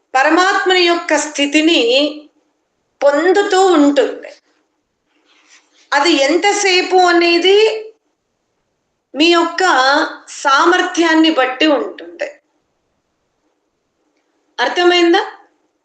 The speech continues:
ఇది ఎంత ఉచ్చకోటి స్థితి అంటే ఆ స్థితిని మనం పొందడానికి ప్రయత్నించాలి. ప్రారంభంలో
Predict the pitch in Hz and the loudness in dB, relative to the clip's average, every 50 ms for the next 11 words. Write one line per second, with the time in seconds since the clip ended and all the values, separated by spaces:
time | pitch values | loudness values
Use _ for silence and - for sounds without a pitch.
0 | _ _ _ _ _ - - 254 262 262 269 285 339 359 381 392 392 320 403 381 | _ _ _ _ _ -8 -4 -2 0 0 0 2 2 2 2 2 2 0 0 0
1 | 381 392 403 403 403 403 - - - - _ _ _ _ - 285 294 - - - | 0 0 0 0 -2 -2 -4 -10 -16 -20 _ _ _ _ -4 -4 -4 -4 -6 -14
2 | - - - 381 403 - 403 370 359 349 359 349 359 370 349 - - - 311 294 | -14 -6 -4 -2 -2 -2 0 0 2 2 2 2 0 0 -2 -2 -2 -2 -2 -2
3 | 294 294 277 262 247 226 220 214 214 233 240 277 349 453 508 - - - _ _ | 0 0 -2 -2 -2 -2 -4 -4 -4 -2 -2 0 0 -2 -4 -6 -10 -18 _ _
4 | _ _ _ _ _ _ _ _ _ _ _ _ _ _ _ _ _ _ _ _ | _ _ _ _ _ _ _ _ _ _ _ _ _ _ _ _ _ _ _ _
5 | _ _ _ _ _ _ _ - 214 240 269 311 359 - - - 359 359 415 403 | _ _ _ _ _ _ _ -6 -4 -2 0 0 0 -2 -2 -2 -2 0 2 2
6 | 415 403 330 311 311 339 339 339 294 285 302 320 349 - - - _ _ _ _ | 2 2 2 2 2 2 0 0 0 0 0 0 -2 -2 -4 -12 _ _ _ _
7 | _ _ _ _ _ _ _ _ _ _ _ _ _ _ _ _ _ _ _ _ | _ _ _ _ _ _ _ _ _ _ _ _ _ _ _ _ _ _ _ _
8 | _ _ _ _ _ _ _ _ _ _ _ _ _ - 302 302 320 349 403 403 | _ _ _ _ _ _ _ _ _ _ _ _ _ -4 -2 0 2 2 2 2
9 | 392 370 370 370 370 370 370 359 - 311 294 285 285 294 294 294 277 269 254 240 | 2 2 0 0 0 0 -2 -2 -2 -2 -2 0 0 -2 -2 -2 -4 -4 -4 -4
10 | 226 - 208 180 156 139 - - _ _ _ _ _ _ _ _ _ _ _ _ | -4 -6 -6 -8 -12 -14 -18 -20 _ _ _ _ _ _ _ _ _ _ _ _
11 | _ _ _ _ _ _ _ _ _ _ _ _ _ _ _ _ _ _ _ _ | _ _ _ _ _ _ _ _ _ _ _ _ _ _ _ _ _ _ _ _
12 | _ _ _ _ _ _ _ _ _ _ _ - 277 277 285 311 359 392 392 392 | _ _ _ _ _ _ _ _ _ _ _ -4 -2 0 0 0 0 2 2 2
13 | 392 381 370 381 381 381 381 381 392 294 | 2 2 2 2 2 2 2 2 2 2